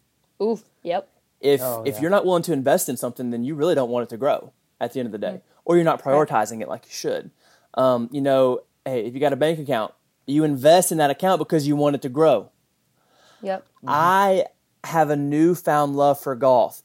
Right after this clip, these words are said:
Speaker 2: I want my golf game to improve, so I'm going to invest in that, even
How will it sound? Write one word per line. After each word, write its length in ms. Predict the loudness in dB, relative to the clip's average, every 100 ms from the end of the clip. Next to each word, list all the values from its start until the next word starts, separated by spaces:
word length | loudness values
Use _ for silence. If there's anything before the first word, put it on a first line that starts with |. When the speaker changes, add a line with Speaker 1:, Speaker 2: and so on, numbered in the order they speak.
| -2
Speaker 2:
I 200 | 2 4
want 300 | 4 4 2
my 180 | 0 0
golf 360 | 2 4 4
game 220 | 0 -4 -4
to 180 | -6
improve, 480 | -4 -4 -4 -2 0
so 100 | -2 -4
I'm 220 | -2 -2
going 260 | 0 0 -2
to 140 | -6
invest 540 | -8 -8 -2 0 0 -2
in 140 | -6
that, 220 | -6 -8 -10
even 600 | -10 -6 -2 -2 -2 -4